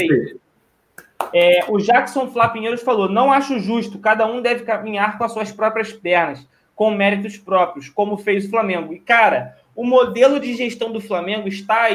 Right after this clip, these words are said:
Speaker 2: aí, todo mundo viu como foi feito, tem dossiê atrás de dossiê, se você pesquisar, você vê como é que foi feito,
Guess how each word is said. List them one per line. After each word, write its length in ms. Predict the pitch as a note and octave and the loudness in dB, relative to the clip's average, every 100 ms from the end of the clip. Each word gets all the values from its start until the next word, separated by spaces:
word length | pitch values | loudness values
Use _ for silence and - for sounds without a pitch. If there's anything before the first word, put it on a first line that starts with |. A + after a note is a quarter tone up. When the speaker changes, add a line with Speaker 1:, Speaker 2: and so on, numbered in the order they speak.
| - | -2
Speaker 2:
aí, 240 | A#3+ A#3 - | -4 -2 4
todo 320 | D4+ E4 D4 | 4 4 0
mundo 300 | C4+ E4 C4+ | 0 -2 -2
viu 300 | G3 C#4 D#4+ | 0 0 0
como 260 | C4+ C#4 C#4 | 0 -2 0
foi 200 | B3+ G#3+ | 0 0
feito, 460 | - G#3+ G#3+ - - | -2 -4 -4 -12 -6
tem 200 | B3 A#3 | -4 4
dossiê 540 | C4 C#4 B3+ A#3 B3 | 4 4 -4 2 4
atrás 380 | D#4 - C4+ C4+ | 4 4 0 0
de 60 | |
dossiê, 600 | G#3+ A#3+ - G3 F#3 G3 G3+ - | 0 0 -2 -2 -2 -2 -8 -20
se 140 | - | -12
você 220 | G3 G3 B3 | -10 -6 -4
pesquisar, 480 | B3 A#3+ G3+ G#3+ | -6 -8 -2 0
você 260 | A3+ A3 A3+ | 0 -4 -6
vê 180 | F#3 A3 | -4 -4
como 160 | G#3+ | -2
é 60 | A3 | -6
que 100 | - | -2
foi 160 | G#3+ F#3+ | -4 -2
feito, 380 | G3 A#3 - | -2 -2 -4